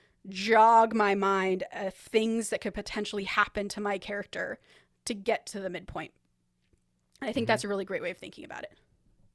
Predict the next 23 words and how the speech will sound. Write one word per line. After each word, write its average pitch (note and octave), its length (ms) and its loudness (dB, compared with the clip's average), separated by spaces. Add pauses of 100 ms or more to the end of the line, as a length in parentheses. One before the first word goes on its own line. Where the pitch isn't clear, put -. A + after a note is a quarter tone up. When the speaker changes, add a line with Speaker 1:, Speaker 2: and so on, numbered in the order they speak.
Speaker 1:
So B3+ 120 2
after D#4+ 220 6
the D4+ 100 0
midpoint, C4 600 -2 (540)
he A3+ 100 -8
says G#3+ 220 0
the G3+ 80 -6
bad G#3+ 320 6
guys A3 260 6
close F#3+ 400 -4
in. D#3 280 -8 (640)
So - 160 -4
this A#3+ 180 0
is A3 100 -8
when G3+ 260 -4
doubt, A3 400 6
jealousy, A#3 460 4
fear, G#3+ 600 0
foes B3 480 8
both G#3+ 200 0
physical D#4 580 2
and E4+ 180 2
emotional, A3+ 760 2